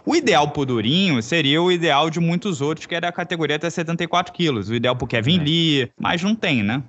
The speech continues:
Speaker 1: E agora, pessoal, lê aqui a opinião de alguns membros do canal do Sexto Round sobre esse eventaço. Por exemplo, o Leandro Pimentel. "Depois do que vimos no sábado, acho que o Hanset não tem chances contra o campeão."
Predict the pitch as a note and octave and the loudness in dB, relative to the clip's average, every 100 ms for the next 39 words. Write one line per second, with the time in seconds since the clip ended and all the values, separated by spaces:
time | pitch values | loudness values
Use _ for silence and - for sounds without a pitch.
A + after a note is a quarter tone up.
0 | - A#2+ F3+ G3 G3+ F#3+ G#3 F#3 D3 F3 | -2 0 2 2 0 0 2 2 2 2
1 | A3 D#3+ C#3 F3+ E3+ D3+ E3 D3+ E3 D#3 | 2 2 0 0 0 0 -2 -2 0 0
2 | C3+ C#3 F3 D#3 C3 C#3+ G#3 F3+ C#3 D#3+ | -2 -2 -2 -2 0 2 2 0 -2 -2
3 | D#3+ C3 C#3 D3+ C#3+ D#3 D3 C#3+ A2 B2+ | 0 0 0 -2 -4 -4 -4 -4 0 0
4 | D#3+ E3 F3 - _ _ - E3 D#3+ D3+ | 0 -2 -6 -8 _ _ -4 -2 0 2
5 | D#3 D#3 E3 D#3 F3 D3+ B2+ C3 A#2+ - | 2 0 0 0 0 0 0 2 0 -4
6 | G#2+ - D#3 C#3 D#3 F3+ E3 D3+ E3 E3 | -10 -4 -2 0 -2 -2 -2 -2 -2 -2
7 | F3+ F#3+ E3 - D3 B2+ F2 A#2 B2+ F#3 | 0 2 2 2 2 2 0 -4 -2 -2
8 | F#3+ G3 F#3 D3 F3 E3 D#3+ - D3+ D#3+ | -2 -2 -2 -2 -2 0 -2 0 0 0
9 | D#3 C#3+ D#3+ - D#3 C3 D3+ D#3+ - D3+ | 2 2 0 -2 -4 0 -2 -2 -2 -2
10 | G#3+ A3 A3 - E3 F#3+ G3 F#3+ F#3+ G3 | -2 0 -2 -2 -2 -4 -4 -6 -4 -4
11 | F#3+ F#3+ G3 G3 D#3+ D3 A2 | -4 -4 -4 0 2 2 0